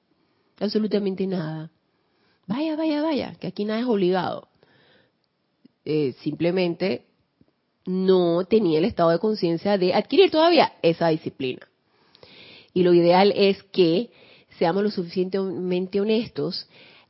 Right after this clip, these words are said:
en autoobservarnos y saber qué es lo que nosotros requerimos. Ya sea que, y lo intuyamos a través de nuestra presencia yo soy, o ya sea que lo consultemos con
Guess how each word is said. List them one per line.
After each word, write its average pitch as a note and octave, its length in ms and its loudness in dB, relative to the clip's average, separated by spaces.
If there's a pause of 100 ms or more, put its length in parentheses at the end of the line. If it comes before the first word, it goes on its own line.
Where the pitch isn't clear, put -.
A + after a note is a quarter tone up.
en E3+ 220 -2
autoobservarnos G3 1160 -2
y F3 100 -8
saber E3 560 -2
qué F#3+ 160 -2
es F#3+ 100 -2
lo G3 160 -2
que F3 100 -6
nosotros D3+ 460 -8
requerimos. G3+ 800 -4 (380)
Ya F3 120 -8
sea C#3+ 300 -6
que, - 320 -6 (100)
y F3+ 160 -2
lo E3 160 2
intuyamos E3+ 640 0
a G3+ 60 0
través E3+ 220 0
de G3+ 60 -2
nuestra G3 240 -4
presencia D3 420 -10
yo A#3 120 -6
soy, F3+ 300 -6 (340)
o - 60 -20
ya A#3 120 0
sea B3 120 -2
que B3 100 0
lo A#3+ 80 2
consultemos A3+ 640 0
con F3+ 380 -2